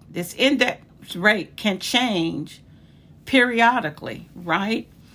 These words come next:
It's almost like in having a mortgage, having a fixed loan, and having a variable rate. So the bank can change your interest rate,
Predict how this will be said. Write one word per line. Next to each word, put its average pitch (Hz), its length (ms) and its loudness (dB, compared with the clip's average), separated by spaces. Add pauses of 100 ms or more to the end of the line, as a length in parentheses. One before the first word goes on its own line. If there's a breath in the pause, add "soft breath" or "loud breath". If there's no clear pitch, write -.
(240 loud breath)
It's 202 220 0
almost 190 340 2
like 185 340 2
in 165 140 -4
having 185 380 0
a 165 80 -2
mortgage, 175 640 0
having 165 260 -2
a 160 80 -6
fixed - 380 -8
loan, 165 540 -2 (420 loud breath)
and 190 160 0
having 170 360 2
a 151 80 0
variable 151 560 -2
rate. 147 440 -6 (420 loud breath)
So 202 260 2
the 170 140 0
bank 233 400 2
can 240 320 -4
change 214 420 0
your 202 160 -4
interest 175 460 -6
rate, 214 340 -4